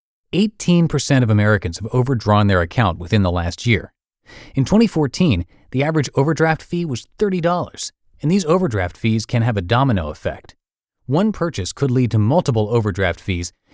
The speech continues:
if several expenses go in at the same time. There were many times when I incurred multiple thirty-five dollar overdraft fees. Fortunately, this is a distant memory. A sixteen hundred dollar buffer in the account protects you from these unnecessary fees.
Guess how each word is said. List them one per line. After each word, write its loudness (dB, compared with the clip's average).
if -6
several 0
expenses -2
go 2
in 2
at -4
the -8
same -4
time. 0
There -2
were 2
many -2
times -2
when 2
I 0
incurred 2
multiple 2
thirty-five 0
dollar 2
overdraft -2
fees. -8
Fortunately, 0
this -2
is -4
a 0
distant -4
memory. -4
A -4
sixteen -2
hundred -4
dollar 0
buffer -2
in 0
the -2
account -2
protects -6
you -4
from -2
these -2
unnecessary 0
fees. -4